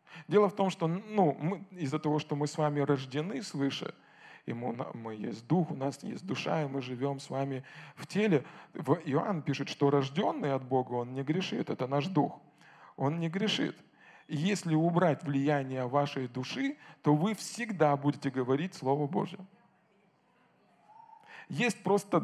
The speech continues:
наша душа, на которую влияют обстоятельства, и которая нуждается в обновлении.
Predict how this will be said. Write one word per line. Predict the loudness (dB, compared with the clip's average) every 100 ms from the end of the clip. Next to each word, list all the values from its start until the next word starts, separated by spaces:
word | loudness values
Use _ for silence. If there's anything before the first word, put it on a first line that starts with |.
| 0
наша | -2 -2 -2 -4
душа, | -4 0 0
на | 2 2
которую | 2 2 4 4 4
влияют | 2 2 6 6 4
обстоятельства, | 0 -4 0 2 4 2 -2 -6 -6 -6 -4 -6 -12
и | -8
которая | -2 2 4 2
нуждается | 0 0 0 0 0
в | 0
обновлении. | 0 2 2 2 0 -2 -8